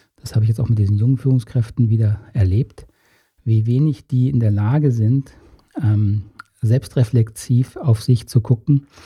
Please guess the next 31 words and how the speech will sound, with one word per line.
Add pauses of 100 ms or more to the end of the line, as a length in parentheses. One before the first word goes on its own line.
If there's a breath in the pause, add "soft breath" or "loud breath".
(640 loud breath)
ähm, (640)
und
wirklich
erstmal
ihre
eigene
Innenwelt
wahr
und
ernst
zu
nehmen.
Die
sind
so, (140)
ähm,
massiv
auf
natürlich
nach
außen
ge-,
gepolt. (640 soft breath)
Die
gucken
nach
Zahlen,
die
gucken
nach
Ergebnissen,